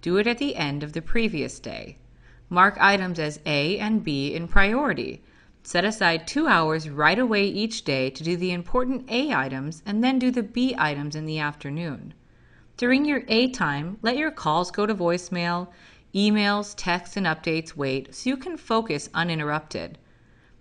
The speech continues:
At the end of your day, clean up your space and organize. That'll give you a clean start for the next day. Learn the difference between where can I help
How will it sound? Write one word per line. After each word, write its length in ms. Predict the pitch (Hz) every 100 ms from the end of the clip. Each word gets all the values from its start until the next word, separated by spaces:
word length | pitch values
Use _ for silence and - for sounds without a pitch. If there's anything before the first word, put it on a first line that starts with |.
| -
At 200 | 196 202
the 160 | 190
end 160 | 196 240
of 100 | 190
your 140 | 156
day, 320 | 143 135 131
clean 280 | 139 - 165
up 160 | 190 208
your 120 | 294
space 500 | - - 147 143 -
and 160 | 160 -
organize. 720 | 175 165 151 123 76 - - - - - -
That'll 260 | 185 214
give 200 | 202 214
you 140 | 202 170
a 60 |
clean 360 | 156 - 240 254
start 380 | 254 208 185 190
for 120 | 226
the 100 | 220
next 340 | 240 294 -
day. 340 | - 120 50 - - _ _ _ - - - - - - - -
Learn 300 | 165 208 247
the 80 | 247
difference 420 | 180 175 185 180
between 500 | 143 - 156 143 131
where 240 | 135 147
can 200 | 165 240
I 100 | 240 240
help 360 | 226 233 254